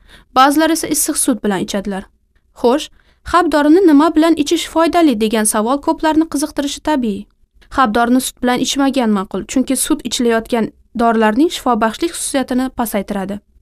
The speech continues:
Ma'lumki, qadimdan ilon chaqqan kishilarga qattiq zardob ichirishgan. Buning natijasida zaharning ta'sir kuchi qirqilgan. Habdori kishi organizmi uchun o'ziga xos zahar hisoblanadi. Sut ichilganda ana shu begona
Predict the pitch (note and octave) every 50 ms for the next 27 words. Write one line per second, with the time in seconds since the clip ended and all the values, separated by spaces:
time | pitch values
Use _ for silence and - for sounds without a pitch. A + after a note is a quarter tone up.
0 | _ _ - - C4 C4 C#4 E4 F#4+ F#4+ - G4 F#4+ - D#4+ B3 C4 B3+ B3 A#3+
1 | B3+ C4+ C4+ - B3+ C#4+ E4 F#4+ F#4 - D#4+ D4 - C#4+ C#4 C#4 - - - A3
2 | G#3 G3 G#3+ G#3 B3 E4 - - - - - - - _ - G3 G3+ - - -
3 | - D4 C#4 D#4 D#4 D#4 D#4+ E4 D4+ D4 B3+ - - - G#3+ G#3+ - - F#3+ F#3+
4 | - _ _ _ _ _ _ _ - - B3+ C4+ C#4 C#4 B3+ A3+ G#3+ G#3+ G#3+ A3
5 | A3+ A3+ A#3+ - - F4 F#4 D#4+ C4+ B3+ B3 - A#3+ A3+ A3+ C#4 E4+ F4 - C#4+
6 | B3 A#3 - A#3+ A3+ - - - - - - D#4 D#4 - A#3+ A3 G#3+ - G3+ F#3
7 | G3+ - _ _ _ _ _ _ _ _ _ _ _ _ - - D#4+ C#4+ C4+ E4
8 | E4 F4 F#4+ F#4+ - - _ - - - G4+ G4 E4+ D#4 C4 C#4+ C#4 C#4 D4 C#4
9 | C#4 C4 A#3+ A3+ A3+ C4 B3 - - B3 A#3+ A#3+ A3+ B3 B3+ B3 - C#4 C4+ C4
10 | - - _ - A#3 A3 C4 C#4 C4+ - B3+ A3 G#3 - - A3 G#3 - G3 F#3+
11 | F#3+ F#3 F3+ F3 F#3+ G3+ - _ _ _ _ _ _ _ _ _ _ _ _ -
12 | - - - B3+ - B3+ - - A3+ G#3+ G#3 G#3+ G#3 G#3 G#3+ B3+ E4 F#4+ - _
13 | _ _ _ _ _ _ _ _ _ - B3 C4 C4 C4+ - - G4+ F#4+ E4 C4+
14 | A3 B3+ B3 B3 A#3+